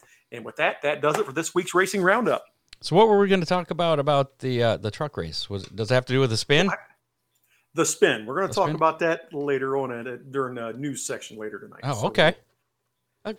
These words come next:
Speaker 2: I'm looking forward to it. <laughs>
Speaker 1: No, you're talking about. I see
Speaker 2: Oh,
Speaker 1: it,
Speaker 2: I
Speaker 1: seen it
Speaker 2: am?
Speaker 1: in the notes. I,
Speaker 2: Oh.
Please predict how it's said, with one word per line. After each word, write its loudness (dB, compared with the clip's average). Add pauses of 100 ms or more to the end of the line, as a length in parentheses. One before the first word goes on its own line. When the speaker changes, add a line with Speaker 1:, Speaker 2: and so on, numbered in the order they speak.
(100)
Speaker 2:
I'm -2
looking 2
forward 8
to 6
it. 0 (320)
<laughs> 2 (180)
Speaker 1:
No, 6 (100)
you're 6
talking 4
about. 6
I 4
see -2
Speaker 2:
Oh, 10
Speaker 1:
it, 10
Speaker 2:
I 6
Speaker 1:
seen 6
it 8
Speaker 2:
am? 6
Speaker 1:
in 2
the 4
notes. 2
I, 0 (100)
Speaker 2:
Oh. -4